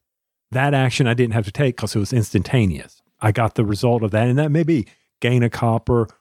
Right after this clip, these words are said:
or do a, give a favor or something along those lines. And for my faction, it was all about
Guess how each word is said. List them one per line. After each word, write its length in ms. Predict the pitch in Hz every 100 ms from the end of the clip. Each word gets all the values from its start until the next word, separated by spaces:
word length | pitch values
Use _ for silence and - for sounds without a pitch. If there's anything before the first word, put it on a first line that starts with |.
| _
or 100 | 107
do 300 | 95 123 117
a, 40 | 117 -
give 180 | 123 123
a 60 | 110
favor 600 | - 113 113 104 104 101 - _ -
or 100 | 107
something 320 | 139 120 123
along 260 | 110 107
those 280 | 104 117 107
lines. 360 | 101 87 90 - _ _ _ -
And 160 | 117
for 120 | 101 113
my 260 | 135 233
faction, 460 | 247 131 120 - 131 -
it 60 |
was 180 | 117 113
all 280 | 151 139 156
about 380 | 127 123 117